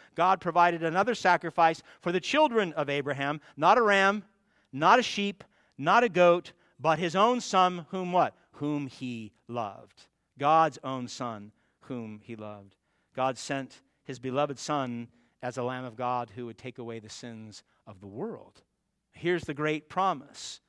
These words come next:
The real King of the Jews coming to give his life as a ransom for Jew and Gentile, for anybody who would repent and believe and put their faith in him to be saved. You see, my beloved, in order to overcome the evil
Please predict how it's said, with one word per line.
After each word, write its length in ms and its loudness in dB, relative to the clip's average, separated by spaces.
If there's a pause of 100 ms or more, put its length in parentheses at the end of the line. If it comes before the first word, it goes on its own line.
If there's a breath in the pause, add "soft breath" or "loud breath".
(560)
The 100 -2
real 460 4
King 300 -2
of 100 2
the 80 0
Jews 640 -4 (300 soft breath)
coming 400 0
to 120 -8
give 240 -2
his 200 -4
life 420 2 (240 soft breath)
as 160 2
a 100 2
ransom 420 0
for 120 -4
Jew 400 -2
and 160 -2
Gentile, 400 2
for 240 -2
anybody 760 -2 (240 soft breath)
who 160 4
would 100 4
repent 500 -2 (180 soft breath)
and 140 -2
believe 300 2
and 120 -4
put 160 -4
their 140 0
faith 380 -4
in 240 -10
him 420 -8
to 160 -10
be 100 -12
saved. 560 -10 (680)
You 80 -10
see, 120 -4
my 120 2
beloved, 280 4
in 60 -2
order 240 0
to 140 -6
overcome 460 -2
the 200 -6
evil 420 -2